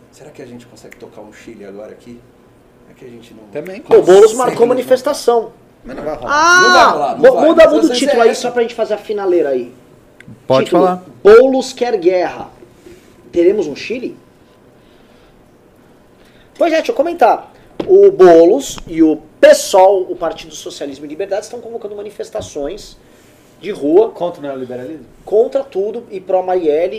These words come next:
Speaker 3: e usaram fotos ali de coisa pegando fogo e tal,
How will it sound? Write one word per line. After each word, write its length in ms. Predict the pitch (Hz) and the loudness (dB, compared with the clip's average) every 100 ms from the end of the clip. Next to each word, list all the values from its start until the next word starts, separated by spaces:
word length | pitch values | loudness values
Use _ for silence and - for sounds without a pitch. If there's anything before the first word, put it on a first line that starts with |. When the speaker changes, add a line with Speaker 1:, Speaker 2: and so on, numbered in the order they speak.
| - | -14
Speaker 3:
e 540 | 190 190 190 175 - - | -12 -10 -8 -6 -6 -10
usaram 360 | 147 175 180 | -6 -4 -4
fotos 540 | 175 151 160 185 151 143 | -6 -8 -6 -6 -8 -10
ali 180 | 139 | -10
de 460 | 156 156 135 120 110 - | -10 -12 -14 -14 -18 -10
coisa 220 | 147 147 | -10 -10
pegando 300 | 147 135 135 | -10 -10 -12
fogo 560 | 113 120 151 160 123 | -14 -10 -4 -4 -4
e 40 | 117 | -8
tal, 380 | 127 143 165 | -10 -6 -8